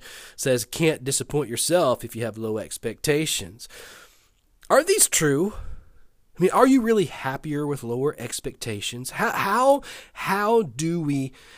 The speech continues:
how do we do this? How do we lower our expectations in life? Genesis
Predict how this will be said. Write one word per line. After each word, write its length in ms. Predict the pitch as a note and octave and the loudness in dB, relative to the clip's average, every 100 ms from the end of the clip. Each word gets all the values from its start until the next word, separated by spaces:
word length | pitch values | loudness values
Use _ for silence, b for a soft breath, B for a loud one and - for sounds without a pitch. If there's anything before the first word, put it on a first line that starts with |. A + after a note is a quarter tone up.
| - | -10
how 200 | - C4 | -4 -2
do 120 | C#4 | 0
we 80 | A3 | 0
do 160 | E3 | -2
this? 180 | - - | -4 -8
How 220 | - G3+ | -6 -4
do 60 | C#4+ | -2
we 120 | A#3+ | 0
lower 380 | D#3+ D#3+ D#3+ D#3 | 0 0 0 -2
our 160 | B2 B2 | -4 -6
expectations 800 | A2+ - A2+ - G#2 - G2 G2+ | -6 -8 -10 -8 -10 -8 -12 -12
in 80 | F2 | -14
life? 340 | A1 - - | -16 -20 -14
Genesis 480 | A#2+ F#3+ G#3 F3 - | 2 4 4 2 -2